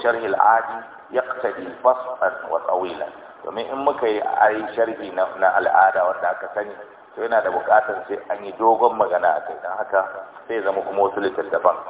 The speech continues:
Wa'lam anna hadha at-tawdih wa at-ta'liq ala ikhtisarihi, wato kuma ka sani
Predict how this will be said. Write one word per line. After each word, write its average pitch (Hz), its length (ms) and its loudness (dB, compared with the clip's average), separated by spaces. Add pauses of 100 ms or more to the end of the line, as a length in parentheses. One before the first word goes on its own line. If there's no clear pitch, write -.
(760)
Wa'lam 104 440 4 (680)
anna 101 200 2
hadha 135 400 6
at-tawdih 98 540 -2
wa 98 120 0
at-ta'liq 95 580 0
ala 92 220 0
ikhtisarihi, 87 800 -2 (500)
wato 87 520 2 (240)
kuma 123 240 -2
ka 123 160 4
sani 110 220 4